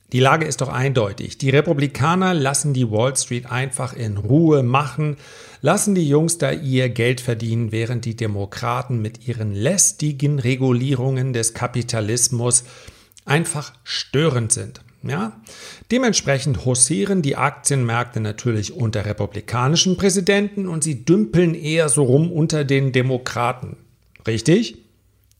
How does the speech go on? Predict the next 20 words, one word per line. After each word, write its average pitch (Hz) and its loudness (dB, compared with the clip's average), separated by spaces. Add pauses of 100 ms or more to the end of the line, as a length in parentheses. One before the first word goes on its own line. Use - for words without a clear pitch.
(220)
Falsch. - -4 (720)
In 175 4
der 196 4
Vergangenheit 180 2
war 123 0
es 143 -2
genau 120 0
andersherum. 151 -2 (640)
Die 160 2
Statistik 170 0
lügt 160 4
nicht 247 -2
und 180 -4
insofern 175 0
schauen 151 -2
wir 151 -2
uns 143 -6
genau 120 -4
die 143 0
an. 147 -4